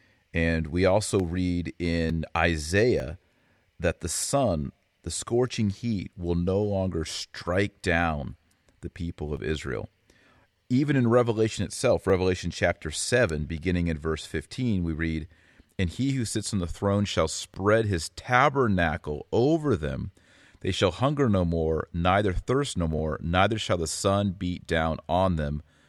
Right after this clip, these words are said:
nor any heat. For the Lamb is the center of the throne, shall be their shepherd." So this idea of removing the tent, removing the tabernacle, removing the shade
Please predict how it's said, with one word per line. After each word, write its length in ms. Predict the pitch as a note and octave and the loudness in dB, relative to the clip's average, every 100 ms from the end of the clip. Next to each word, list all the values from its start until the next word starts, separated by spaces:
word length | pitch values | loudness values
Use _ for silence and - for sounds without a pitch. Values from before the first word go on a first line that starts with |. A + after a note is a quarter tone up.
| _ - | _ -6
nor 480 | D#2+ F2 F2+ F2 D2 | 0 2 4 2 0
any 260 | E2 D#2+ D#2 | -4 -2 -4
heat. 480 | - G2 D2+ - - - _ _ _ _ _ _ _ _ | -6 -6 -6 -10 -18 -20 _ _ _ _ _ _ _ _
For 140 | E2+ | -4
the 160 | D#2+ D2 | -2 -2
Lamb 640 | D#2+ G#2+ G2 D#2+ D2 D#2+ _ _ _ - | 2 4 6 4 0 -6 _ _ _ -10
is 140 | D#2 | -8
the 100 | E2 | -6
center 400 | - - F2+ F#2 | -4 0 0 0
of 160 | - D#2 | -2 -4
the 100 | D2+ | -6
throne, 460 | - E2+ D#2+ D2 | -6 -4 -2 -4
shall 240 | C#2 C#2+ C#2+ | -6 -6 -6
be 280 | - D#2 D#2+ | -6 -6 -4
their 240 | C#2+ B1+ | -4 -4
shepherd." 480 | - D#2+ D2 C2 A#1+ - _ - - _ | -4 -4 -4 -6 -10 -16 _ -20 -20 _
So 100 | G2 | -4
this 140 | F#2+ - | -4 0
idea 500 | G2 G2 F2+ A#2+ B2 | 2 2 2 4 6
of 160 | G2 F2 | 4 4
removing 600 | F2 F2+ G2+ B2 C3 G#2+ | 4 4 4 4 2 2
the 60 | |
tent, 460 | F#2+ - F2+ D2+ - - | 0 0 0 0 -6 -12
removing 640 | E2 E2+ F2 G#2 A#2+ B2+ A#2+ | -4 -2 2 2 2 2 2
the 80 | G2+ | 0
tabernacle, 1000 | - - G2+ F2 D#2 D2 C#2+ - C2+ C2+ | -2 2 2 4 0 -2 -6 -6 -6 -4
removing 680 | E2+ D#2 G2 A#2 B2+ A#2 G2 | -2 0 0 0 0 2 2
the 100 | E2+ | 0
shade 680 | - - A2+ D#2+ C#2 D#2 | -2 -2 0 0 -2 -8